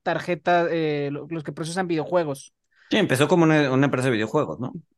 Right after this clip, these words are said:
Speaker 1: Un-, como una empresa que hace los chips de las
Speaker 2: Chips de
Speaker 1: computadoras de
Speaker 2: videojuegos.
Speaker 1: los gamers.
Speaker 2: Ujú. Sí, sí, sí.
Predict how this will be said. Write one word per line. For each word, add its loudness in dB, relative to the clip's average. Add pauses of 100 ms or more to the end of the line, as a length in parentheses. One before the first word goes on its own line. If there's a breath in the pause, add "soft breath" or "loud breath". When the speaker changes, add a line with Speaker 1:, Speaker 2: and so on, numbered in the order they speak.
(140)
Speaker 1:
Un-, -2
como 2
una 6
empresa 2
que 0
hace 2
los 2
chips -4
de 6
las 0
Speaker 2:
Chips 2
de 4
Speaker 1:
computadoras 4
de 0
Speaker 2:
videojuegos. -2
Speaker 1:
los 0
gamers. -8
Speaker 2:
Ujú. -20
Sí, 4
sí, -2
sí. -10